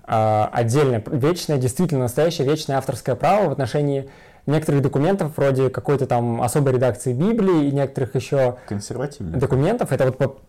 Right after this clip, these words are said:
Speaker 1: был при-, до восемьдесят восьмого был предыдущий закон об авторском праве, и он предусматривал, э, такой тоже ограниченный список конкретных, э,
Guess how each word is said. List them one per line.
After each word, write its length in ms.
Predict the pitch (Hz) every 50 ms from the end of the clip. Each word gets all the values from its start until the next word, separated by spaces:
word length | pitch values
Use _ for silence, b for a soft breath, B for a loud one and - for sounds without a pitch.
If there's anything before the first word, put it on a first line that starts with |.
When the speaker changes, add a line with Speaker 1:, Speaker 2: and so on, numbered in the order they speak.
| - -
Speaker 1:
был 380 | - 151 147 160 156 147 135 135
при-, 220 | - 160 156 156
до 180 | 165 151 165 165
восемьдесят 340 | 156 151 160 - 139 - -
восьмого 300 | 139 - 165 156 143 135
был 260 | 131 135 139 156 147
предыдущий 560 | 147 - 147 143 135 156 214 269 262 - - 156
закон 260 | 156 151 151 147 131
об 120 | 123 113 117
авторском 320 | 110 - - - - 120
праве, 300 | 110 120 113 107 - - - B B B B B B B B B -
и 280 | - 127 123 123 120 -
он 160 | 160 190 -
предусматривал, 840 | - 170 147 139 - - 151 190 202 202 190 165 160 151 147 139 139
э, 260 | 139 135 123 123 120 - - -
такой 220 | - - 131 123 123
тоже 180 | - 123 123 123
ограниченный 580 | 110 123 143 160 196 190 190 - 151 156 147
список 440 | 147 - - 185 185 160 - 147 156
конкретных, 640 | - 143 131 - 151 151 151 147 147 139 127 - - -
э, 360 | 156 139 123 120 123 120